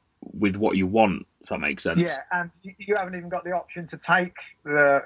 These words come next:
Speaker 2: uh, the Khorne dudes as allies anyway. You've only got the option of Slaves to Darkness. So, yeah, otherwise you could have, you know, out of those four hundred points, you could have got the Flag guy and maybe the Whippy guy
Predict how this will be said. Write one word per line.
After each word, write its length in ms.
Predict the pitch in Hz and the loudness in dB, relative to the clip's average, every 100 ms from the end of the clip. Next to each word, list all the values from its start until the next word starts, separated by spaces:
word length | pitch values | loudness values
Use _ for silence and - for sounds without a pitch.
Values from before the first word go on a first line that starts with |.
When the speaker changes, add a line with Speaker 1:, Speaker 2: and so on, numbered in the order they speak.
| 143 | 4
Speaker 2:
uh, 200 | 139 143 | 4 4
the 120 | 143 | -2
Khorne 460 | - 151 151 147 | -2 -2 -4 -4
dudes 260 | 143 151 139 | 0 0 -2
as 80 | 139 | 2
allies 420 | 160 147 151 147 | 4 6 2 2
anyway. 440 | 170 175 131 117 117 | 2 0 -4 -8 -4
You've 120 | 160 | -2
only 220 | 156 147 | 0 -2
got 160 | - 135 | -6 -2
the 80 | |
option 320 | 147 139 - 135 | -4 -4 -10 -12
of 60 | |
Slaves 300 | - 151 143 | 0 2 2
to 60 | - - | -2 2
Darkness. 380 | 160 147 110 - _ _ | 4 4 -6 -20 _ _
So, 260 | - 143 143 | 2 4 6
yeah, 280 | 147 156 127 151 | 4 2 4 2
otherwise 360 | 147 139 139 131 | 2 2 0 -2
you 100 | 139 | -2
could 180 | 151 | 0
have, 160 | 143 135 _ | 2 0 _
you 140 | 147 143 | -6 2
know, 220 | 139 131 | 2 4
out 140 | 156 139 | 4 4
of 80 | 135 | 2
those 140 | 139 | -2
four 180 | - 147 | 0 -4
hundred 100 | 131 | -4
points, 260 | 127 147 - | -6 -6 -6
you 80 | 139 | -2
could 100 | 147 | 0
have 100 | 135 | 2
got 200 | 151 - | 0 -2
the 60 | |
Flag 340 | - 131 123 - | -2 0 0 0
guy 240 | 127 123 | 0 2
and 100 | 127 | 2
maybe 240 | 131 127 | 0 0
the 80 | 127 | -4
Whippy 340 | 123 139 - 120 | -2 -2 -2 -4
guy 360 | 120 123 123 | 0 2 0